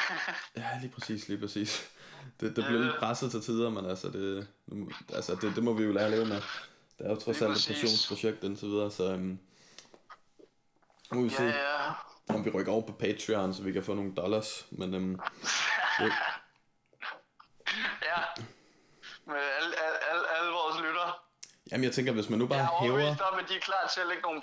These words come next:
Speaker 1: penge også.
Speaker 2: Jamen, også fordi, at, altså, du skal jo tænke på, så det kan godt være, at vi ikke har lige så mange lyttere, som eksempelvis Joe Budden og sådan nogle der, ikke? Men hvis man så bare hæver den der tier der til sådan, altså, hundrede, to hundrede dollars eller sådan noget om måneden, så, så er det jo faktisk sådan, så dækker det jo stadig lidt, ikke?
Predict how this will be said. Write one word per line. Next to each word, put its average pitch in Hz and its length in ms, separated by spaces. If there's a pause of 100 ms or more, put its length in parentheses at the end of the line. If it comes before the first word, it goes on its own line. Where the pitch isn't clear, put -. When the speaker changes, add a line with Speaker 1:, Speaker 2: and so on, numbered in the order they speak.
Speaker 1:
penge 156 180
også. - 400
Speaker 2:
Jamen, 107 220
også 127 120
fordi, 131 160
at, 117 120
altså, 101 180
du 104 80
skal 113 120
jo 107 60
tænke 123 200
på, 117 160
så 117 100
det 113 220
kan 101 100
godt 113 120
være, 120 40
at 117 60
vi 123 40
ikke 123 120
har 117 60
lige 117 120
så 120 100
mange 104 260
lyttere, 107 360
som 92 360
eksempelvis 101 680
Joe 90 120
Budden 90 300
og 92 80
sådan 92 120
nogle 90 180
der, 90 60
ikke? 110 180 (300)
Men 95 120
hvis 98 100
man 110 80
så 113 180
bare 117 100
hæver 123 440
den 107 220
der 107 80
tier 117 440 (260)
der 95 180
til 95 200
sådan, 101 280
altså, - 180
hundrede, 113 340
to 113 120
hundrede 95 200
dollars 104 300
eller 92 140
sådan 92 120
noget 92 100
om 95 40
måneden, 98 420 (340)
så, - 160 (120)
så - 140
er 113 40
det 127 60
jo 113 60
faktisk 104 340
sådan, 95 260
så 107 80
dækker 104 300
det 110 80
jo 92 60
stadig 95 280
lidt, 110 140
ikke? 139 160